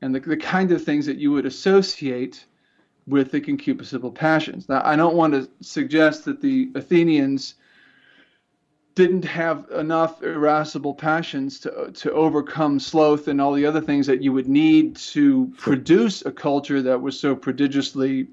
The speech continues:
Speaker 1: um, rich in its, in its, uh, output of, of poetry and philosophy and so forth. But certainly they, they, they didn't major in the irascibles the way that the, um,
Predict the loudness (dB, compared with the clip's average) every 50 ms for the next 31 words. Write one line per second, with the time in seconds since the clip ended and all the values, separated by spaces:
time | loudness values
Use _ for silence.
0 | -8 -6 -2 0 0 2 0 0 0 -2 -4 -4 0 4 4 6 6 4 2 0
1 | -4 -8 -8 -8 -6 -4 -2 -2 -2 -4 -6 -8 -14 -18 -16 -12 -8 -6 -6 -6
2 | -6 -8 -10 -8 -6 -4 -4 -4 -4 -2 0 2 4 4 2 2 0 -2 -2 -2
3 | -2 -6 -18 _ _ -20 -20 -20 -20 -20 -20 -20 _ -2 0 0 2 0 0 -2
4 | -2 0 2 2 2 0 -2 -8 -8 -2 0 2 2 2 0 -4 -4 -2 -2 -2
5 | -2 -4 -4 -2 -2 -2 -2 -4 -6 -8 -10 -8 -8 -6 -4 -2 -2 -2 -2 -4
6 | -4 -4 -4 -4 -6 -8 _ _ _ -20 -20 -20 -20 -20 -20 _ _ _ -4 0
7 | 2 4 4 4 2 0 -6 _ _ _ -16 -4 0 2 4 4 4 2 0 -2
8 | 0 0 0 0 0 0 0 -2 -4 -2 -2 0 0 0 0 2 2 2 2 0
9 | -2 -4 -6 -4 -2 0 0 2 2 0 -2 -4 -2 -2 -2 -2 -2 -2 -2 -2
10 | -2 -2 -2 -2 -2 0 0 0 0 0 -4 -6 -10 -8 -8 -8 -8 -8 -8 -8
11 | -10 -12 -12 -14 -16 _ _ _ _ _ -8 -4 -2 0 2 2 2 2 2 0
12 | -2 -4 -4 -4 -2 -2 0 0 -2 -4 -4 -2 0 2 2 0 0 -2 -6 -10
13 | -12